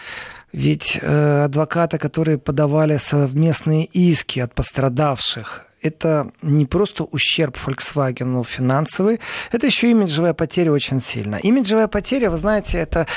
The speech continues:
не так, что я теперь не буду ездить на Volkswagen. Вот вызвал такси, а мне приехал Volkswagen, я в него не сяду. О, нет, это никого не интересует. Имиджевая потеря, это не значит, что среднестатистический покупатель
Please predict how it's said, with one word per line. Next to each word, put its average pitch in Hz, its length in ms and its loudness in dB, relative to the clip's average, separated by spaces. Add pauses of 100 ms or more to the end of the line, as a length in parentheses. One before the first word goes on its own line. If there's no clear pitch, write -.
(380)
не 165 220 4
так, 220 240 -2
что 151 640 -4
я 175 240 2
теперь 185 360 -2
не 156 120 0
буду 151 300 0
ездить 139 420 0
на 147 60 0
Volkswagen. 127 720 -2
Вот 139 160 0
вызвал 226 400 2
такси, 156 480 -2
а 120 140 -4
мне 208 180 2
приехал 170 300 0
Volkswagen, 165 520 0
я 165 60 4
в 147 60 -2
него 143 200 -2
не 143 160 0
сяду. 113 420 -4
О, 220 180 4
нет, 127 460 0
это 247 180 0
никого 170 340 0
не 147 120 2
интересует. 123 640 -4 (440)
Имиджевая 254 420 2
потеря, 254 460 0
это 214 140 -2
не 202 120 0
значит, 202 320 -2
что 190 500 0
среднестатистический 175 1200 -2
покупатель 143 680 -2